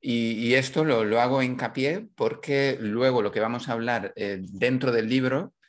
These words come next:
es muy referente a este activo que creó este autor, porque ahora mismo estamos en la, eh, número de edición número veintidós. Así que,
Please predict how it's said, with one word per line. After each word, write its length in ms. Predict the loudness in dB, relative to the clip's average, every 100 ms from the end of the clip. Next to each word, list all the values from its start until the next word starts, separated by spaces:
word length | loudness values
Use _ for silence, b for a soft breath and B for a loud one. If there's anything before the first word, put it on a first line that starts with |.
| b _
es 360 | -2 -2 -2
muy 220 | 0 2
referente 800 | 2 0 2 0 0 -2 -4 -4 -2
a 360 | 0 0 -2 -2
este 640 | -2 -2 -10 -2 -2 0
activo 680 | -4 -6 -6 -4 0 0 -2 -10 -6
que 160 | -4
creó 320 | 0 2 4
este 220 | 4 2 -2
autor, 420 | -2 -2 -2 -6 B B B B B _
porque 320 | 2 2 4
ahora 120 | 4
mismo 480 | 4 2 0 0 -2
estamos 680 | -2 -2 0 0 2 0 -4 -6
en 280 | -2 -2 0
la, 320 | 0 0 -2 -8 -18 _
eh, 160 | 0 2
número 400 | 2 2 2 2
de 100 | 0
edición 520 | 0 -2 0 0 0 -2
número 480 | 0 0 0 -2
veintidós. 960 | 0 0 -2 -6 -2 -2 -4 -12 -20 _ _ _ _ _ _
Así 380 | -4 -2 -2 0
que, 200 | 0